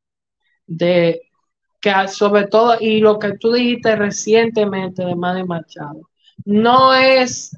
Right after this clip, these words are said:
la, la de un jugador que le han dado trescientos millones. Además, que el equipo de los Padres, con ese dinero, que eso, ah, ah, hablamos en un episodio de eso,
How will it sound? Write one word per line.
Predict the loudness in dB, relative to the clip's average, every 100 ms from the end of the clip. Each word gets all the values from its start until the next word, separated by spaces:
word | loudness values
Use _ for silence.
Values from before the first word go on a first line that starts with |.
| 0
la, | 4 4 4 0 0
la | 2 4 4
de | 2
un | 0 0
jugador | 2 2 2 2 0 -2
que | -4 2
le | 2
han | 2 2
dado | 2 2 2
trescientos | -2 -2 -2 -2
millones. | -2 0 0 -2 -4
Además, | 0 0 0 0 2 0 -4 -16 _ _ _ 0
que | 4
el | 4
equipo | 2 0 0 2 2
de |
los | 4 2 2
Padres, | 0 0 0 -2 -6 -10 -20 _ _ _ _ _ _
con | 2 4 4
ese | 2 0 -2 -2
dinero, | -2 0 0 0 0 -4
que | -4 -4
eso, | -4 -2 -2 -2 -8 -10 _
ah, | -6 -6 -6
ah, | -2 -2 -2 -6 -10 _
hablamos | -8 -4 -2 -2 -2 -6
en | -8
un | -8
episodio | -6 -8 -8 -8 -6 -6
de | -4 -6
eso, | -8 _